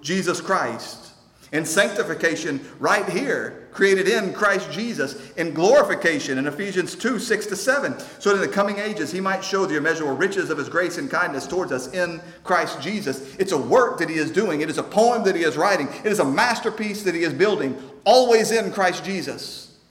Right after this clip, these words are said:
He is the model. He is the form. He is the place. He's making you into the image of Christ. There is gonna be,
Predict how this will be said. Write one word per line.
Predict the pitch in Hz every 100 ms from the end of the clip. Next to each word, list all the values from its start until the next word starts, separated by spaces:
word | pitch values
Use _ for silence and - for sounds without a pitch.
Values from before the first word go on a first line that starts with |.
| _ _ _ _ _ _ _ _ _
He | - 220
is | 240
the | 185
model. | 170 180 190 151
He | 151 226
is | 196
the | 156
form. | - 220 208 175 147
He | 233
is | 202
the | 175
place. | - 214 220 156 - - - - - - _ _ _ _ _ _ _ _
He's | 190 147
making | 185 269 247 196
you | 196
into | 196 175
the | 208
image | 220 185
of | 143
Christ. | 247 233 151 135 - - - - _ _ _ _ _ _ _ _
There | 180 -
is | -
gonna | 240 214
be, | 220